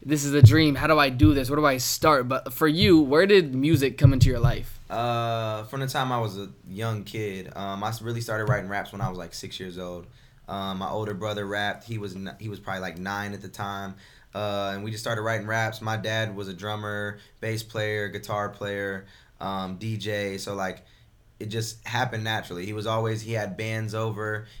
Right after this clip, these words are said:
Speaker 2: His, his band would have rehearsal in our basement, and I'd be on the mic rapping.
Speaker 1: Okay.
Speaker 2: And just, like, it stemmed from that, you know, and my whole
Speaker 1: Yeah.
Speaker 2: family was just in music. So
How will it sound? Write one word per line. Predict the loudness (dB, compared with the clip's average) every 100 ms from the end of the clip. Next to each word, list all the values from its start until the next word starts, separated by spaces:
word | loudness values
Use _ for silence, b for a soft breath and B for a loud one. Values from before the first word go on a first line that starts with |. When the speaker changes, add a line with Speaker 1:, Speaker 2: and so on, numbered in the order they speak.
| B
Speaker 2:
His, | -8 -8
his | -10
band | -6 -2 -2
would |
have | -2 -4
rehearsal | -4 -4 -4
in |
our | -6 -4
basement, | -4 -6 -6 -8 -6
and |
I'd | -6 -8
be | -8
on | -8
the | -8
mic | -6 -8 -6
rapping. | -6 -4 -6
Speaker 1:
Okay. | -6 -4
Speaker 2:
And | -4 -6
just, | -8 -6
like, | -8 -8 b b
it | -10
stemmed | -6 -4 -4
from | -4
that, | -2 -2 -4
you | -8
know, | -6 -6
and | -4
my |
whole | -2 -2
Speaker 1:
Yeah. | -2
Speaker 2:
family | -4 -6
was |
just | -8 -10
in | -8
music. | -8 -8 -10
So | -8 -8 -8